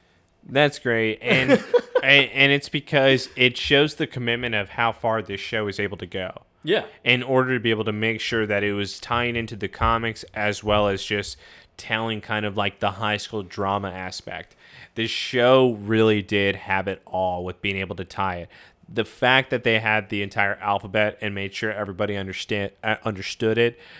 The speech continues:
Speaker 1: I'm now curious to see if they actually can do it.
Speaker 2: Dude, that'd be so awesome,
Speaker 1: L-,
Speaker 2: bro.
Speaker 1: I'm now wanting to have them see if they can do it, 'cause if they can't do it, then they're fucking posers.
Speaker 2: <laughs>
Speaker 1: All right?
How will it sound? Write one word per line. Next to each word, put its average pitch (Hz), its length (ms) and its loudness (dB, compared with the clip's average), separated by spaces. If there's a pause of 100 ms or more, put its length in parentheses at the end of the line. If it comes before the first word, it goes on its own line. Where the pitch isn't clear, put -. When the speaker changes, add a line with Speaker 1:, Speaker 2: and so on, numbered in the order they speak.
(180)
Speaker 1:
I'm 117 260 -2
now 110 480 0
curious 104 720 -4
to 98 100 -12
see 101 260 -8
if 92 140 -10
they 95 160 -2
actually 92 460 -8
can 87 180 -14
do 85 240 -8
it. 58 180 -16 (140)
Speaker 2:
Dude, 113 220 -6
that'd 113 160 -2
be 120 100 -8
so 110 300 -4
awesome, 101 340 -4
Speaker 1:
L-, 202 60 4
Speaker 2:
bro. 190 100 8
Speaker 1:
I'm 196 580 6
now 170 480 10
wanting 160 460 6
to 165 80 6 (180)
have 160 340 6
them 151 260 4
see 143 240 2
if 139 80 0
they 139 100 6
can 139 120 2
do 143 60 4
it, 135 60 2
'cause 131 140 -8
if 117 80 2
they 175 160 4
can't 214 300 0
do 123 180 4
it, 190 160 2 (180)
then 156 80 -2
they're 277 140 6
fucking 339 500 6
posers. 247 720 10
Speaker 2:
<laughs> 381 480 6
Speaker 1:
All 180 60 8
right? 285 360 8